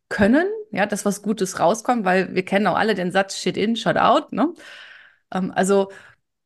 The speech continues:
ich glaube, es sagen einfach die Leute, die einfach gar nicht wissen, wie sie damit umgehen sollen. Die probieren's dann vielleicht mal, und dann kommt halt dieses, äh, „Lasst uns gemeinsam die Welt umarmen und in alles Mögliche eintauchen“, ne? Diese, diese Texte, die können wir ja alle nicht mehr hören.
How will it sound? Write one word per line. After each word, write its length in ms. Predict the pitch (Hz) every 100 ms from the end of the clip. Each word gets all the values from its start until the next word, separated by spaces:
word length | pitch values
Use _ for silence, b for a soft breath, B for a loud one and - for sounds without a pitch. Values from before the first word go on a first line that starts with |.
| _ _ _ _ _ -
ich 40 | -
glaube, 180 | 226 254
es 60 |
sagen 200 | 254 214
einfach 220 | 208 214 190
die 120 | 202
Leute, 260 | 208 202
die 160 | 180 185
einfach 300 | 170 175 175
gar 140 | 160
nicht 140 | 165 170
wissen, 240 | 185 185
wie 80 | 165
sie 80 | 160
damit 240 | 156 156
umgehen 400 | - 220 190 160
sollen. 320 | 151 151 151 156
Die 80 |
probieren's 640 | 160 170 151 196 233 262 -
dann 180 | 233 247
vielleicht 420 | 240 233 226 226
mal, 200 | 214 208
und 60 | 180
dann 80 |
kommt 280 | 170 202 208
halt 200 | 202 190
dieses, 400 | 185 180 185 -
äh, 320 | 135 135 160 -
„Lasst 280 | 170 196
uns 200 | - 190
gemeinsam 640 | - 165 170 208 226 214 190
die 120 | 165
Welt 260 | 175 247
umarmen 520 | - 202 180 202 220 202
und 220 | 196 190
in 120 | 180
alles 300 | - 190 196
Mögliche 440 | 190 196 196 185
eintauchen“, 640 | 160 185 208 170 151 147 151
ne? 160 | 190
Diese, 220 | 202 190 175
diese 260 | 190 180
Texte, 420 | 180 214 214 -
die 100 | 156
können 180 | 156 202
wir 80 | 190
ja 80 | 165
alle 160 | 165
nicht 180 | 185 180
mehr 160 | 170 151
hören. 460 | 208 214 175 143